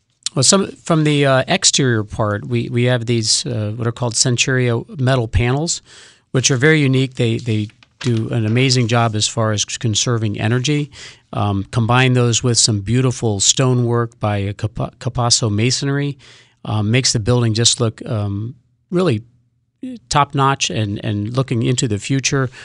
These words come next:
but also at the same time very sustainable. Um, the heating ventilation units, we have separate ones, top, top quality ones that are separate for the surgery center,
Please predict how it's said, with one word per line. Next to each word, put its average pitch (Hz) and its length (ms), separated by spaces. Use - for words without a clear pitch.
but 127 100
also 127 260
at 110 60
the 110 80
same 127 300
time 117 320
very 110 240
sustainable. 107 720
Um, 107 320
the 113 180
heating 147 320
ventilation 139 540
units, 135 400
we 120 100
have 110 180
separate 127 360
ones, 117 420
top, - 300
top - 240
quality 127 380
ones 117 280
that 117 140
are 107 100
separate 123 360
for 127 160
the 98 100
surgery 139 320
center, 131 400